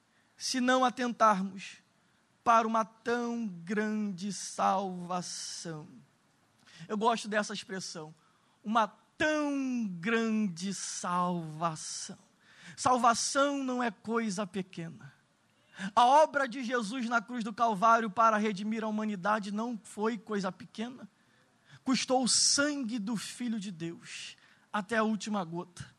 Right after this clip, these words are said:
A salvação não é coisa pequena. Então o autor, o escritor aos Hebreus diz: "Como escaparemos nós, se nós não atentarmos para uma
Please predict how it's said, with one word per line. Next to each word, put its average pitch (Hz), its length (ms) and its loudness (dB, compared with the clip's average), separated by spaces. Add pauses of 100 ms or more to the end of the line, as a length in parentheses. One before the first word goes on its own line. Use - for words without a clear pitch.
(480)
A 269 80 8
salvação 311 720 2
não 311 180 2
é 262 80 6
coisa 214 300 -4
pequena. 160 540 -14 (360)
Então 403 300 6
o 339 120 4
autor, 339 420 6
o 320 60 -2
escritor 311 340 -4
aos 311 80 -2
Hebreus 311 240 0
diz: 294 140 -2 (160)
"Como 427 580 6
escaparemos 349 880 2
nós, - 480 -14 (340)
se 349 160 -6
nós 359 260 8
não 370 200 4
atentarmos 349 1000 6
para 339 500 8
uma 339 260 8